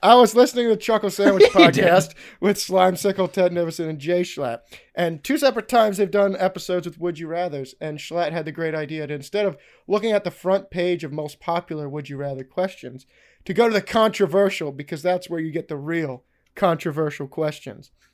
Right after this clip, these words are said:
Speaker 1: Uh, most of them sucked, though,
Speaker 2: I mean,
Speaker 1: actually.
Speaker 2: look.
Speaker 1: But I, I went through them,
Speaker 2: Look.
Speaker 1: and I, I, I, I got a
Speaker 2: You wouldn't let me
Speaker 1: selection
Speaker 2: look at 'em.
Speaker 1: of six Would You Rathers. I'm not gonna let you look at, look at 'em.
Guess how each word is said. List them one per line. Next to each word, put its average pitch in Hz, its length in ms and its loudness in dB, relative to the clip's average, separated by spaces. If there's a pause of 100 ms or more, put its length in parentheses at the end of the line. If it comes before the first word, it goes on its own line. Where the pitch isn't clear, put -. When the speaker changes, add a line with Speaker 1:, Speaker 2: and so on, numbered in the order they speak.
(180)
Speaker 1:
Uh, 143 240 0 (340)
most 262 240 8
of 294 60 -4
them 202 180 -2
sucked, 208 460 -12
though, 170 100 -12
Speaker 2:
I 160 60 -10
mean, 139 120 -14
Speaker 1:
actually. 165 380 -20
Speaker 2:
look. 101 140 -14 (420)
Speaker 1:
But 202 240 0
I, 208 300 8 (100)
I 269 200 4
went 262 320 -2
through 175 260 -4
them, 160 140 -4
Speaker 2:
Look. 135 160 -4 (1300)
Speaker 1:
and 214 160 -6
I, 254 60 -2 (160)
I, 220 140 -2 (200)
I, 202 140 -4
I 202 60 -2
got 190 240 -4
a - 60 -6
Speaker 2:
You 120 80 2
wouldn't 139 140 2
let 139 80 0
me 131 60 0
Speaker 1:
selection 110 80 0
Speaker 2:
look 110 160 0
at 87 100 -4
'em. 82 140 -14 (600)
Speaker 1:
of 160 140 -8
six - 380 -8
Would 175 320 -6
You 160 80 -6
Rathers. 147 320 -8
I'm 160 80 -14
not 202 100 -2
gonna 202 100 -6
let 165 160 -6
you 165 60 -8
look 151 160 -8
at, 139 100 -10
look 143 220 -10
at 135 160 -10
'em. 120 100 -16